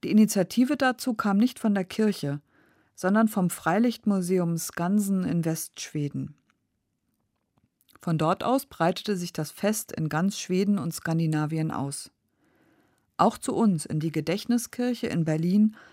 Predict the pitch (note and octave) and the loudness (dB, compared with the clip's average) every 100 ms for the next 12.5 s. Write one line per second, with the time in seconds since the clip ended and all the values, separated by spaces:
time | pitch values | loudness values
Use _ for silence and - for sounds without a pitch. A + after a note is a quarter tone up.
0 | _ _ _ _ - D#3+ - G3+ A3+ G3+ | _ _ _ _ -6 -4 0 0 0 0
1 | F3+ D#3+ - - A#3+ A3+ G#3+ - F#3+ F3+ | 0 -2 -2 0 2 0 -2 0 2 2
2 | D#3+ - D#3 D#3+ E3 F3 E3 D#3 C3+ C3+ | -2 -2 -2 -2 -2 -2 0 0 -2 -4
3 | C#3 D3+ - _ _ _ _ _ _ _ | -6 -10 -14 _ _ _ _ _ _ _
4 | - E3+ - E3+ G#3+ A3 F3 D#3 E3+ G3 | -6 -6 2 4 4 4 2 2 0 2
5 | G#3 G3 F#3 F#3 _ _ _ _ - F3+ | 0 0 -4 -8 _ _ _ _ -4 -4
6 | - - E3 - D#3+ D#3 - D#3 D#3 - | -2 -2 -2 -2 -2 -2 -4 -4 -4 -2
7 | F3 - D3+ C#3+ E2+ - - _ _ _ | -2 -2 -6 -6 -8 -10 -16 _ _ _
8 | _ _ _ _ _ _ _ _ _ _ | _ _ _ _ _ _ _ _ _ _
9 | _ _ _ _ _ _ _ _ _ _ | _ _ _ _ _ _ _ _ _ _
10 | _ _ - F3 B3+ - - G#3 F#3 E3+ | _ _ -4 0 0 -2 -2 0 0 -2
11 | - G3+ B3 A#3+ G3+ F3+ A3 B3+ - A#3+ | 0 4 6 6 4 2 0 -2 -2 2
12 | A3+ E3 D#3+ F#3+ | 2 2 0 -2